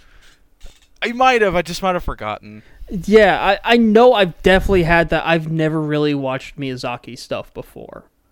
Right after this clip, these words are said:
Speaker 1: Well,
Speaker 2: Uh,
Speaker 1: we're
Speaker 2: 'cause
Speaker 1: gonna
Speaker 2: we
Speaker 1: have
Speaker 2: definitely
Speaker 1: a Miyazaki
Speaker 2: had,
Speaker 1: month.
Speaker 2: we definitely had moments where we were like, "All right, when are we gonna do a Miyazaki thing?" I was like, "I've never really watched Miyazaki, uh, but I really wanna see Nausicaa."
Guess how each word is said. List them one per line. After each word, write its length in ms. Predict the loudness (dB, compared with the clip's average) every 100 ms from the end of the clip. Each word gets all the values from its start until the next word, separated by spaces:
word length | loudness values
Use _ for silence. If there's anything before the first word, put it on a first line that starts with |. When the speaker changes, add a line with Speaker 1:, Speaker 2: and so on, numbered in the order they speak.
| _ _ _ _
Speaker 1:
Well, 200 | -12 -6
Speaker 2:
Uh, 360 | -4 -4 -6 -10
Speaker 1:
we're 60 | -16
Speaker 2:
'cause 80 | -6
Speaker 1:
gonna 160 | -2
Speaker 2:
we 60 | 0
Speaker 1:
have 100 | 0
Speaker 2:
definitely 360 | 0 0 -2 0
Speaker 1:
a 20 |
Miyazaki 40 |
Speaker 2:
had, 220 | 2 2 0
Speaker 1:
month. 480 | -12 -18 -20 -20 _ _ _ -20
Speaker 2:
we 160 | -8 -8
definitely 420 | 2 2 2 -2
had 200 | 0 0
moments 460 | 0 0 0 -4 -4
where 140 | -4 -2
we 120 | -2
were 120 | -2
like, 200 | -4 -8 -14 -20 _
"All 80 | -2
right, 40 |
when 200 | 0 0
are 40 | 4
we 80 | 4
gonna 160 | 4
do 360 | 2 0 2 0
a 60 |
Miyazaki 560 | -4 -4 -2 -2 -2 -4
thing?" 80 | -8
I 40 |
was 60 | -6
like, 100 | -6
"I've 160 | -6 -6
never 220 | -4 -4
really 340 | -2 -2 -2 -4
watched 360 | -2 0 -2 -6 _
Miyazaki, 840 | -4 -2 0 0 0 -2 -6 -6 -10 _ _ _ -8
uh, 280 | -2 0 0
but 160 | 0
I 60 | 0
really 260 | 2 0 0
wanna 180 | -2
see 140 | -2 -2
Nausicaa." 600 | -2 -2 -6 -12 -14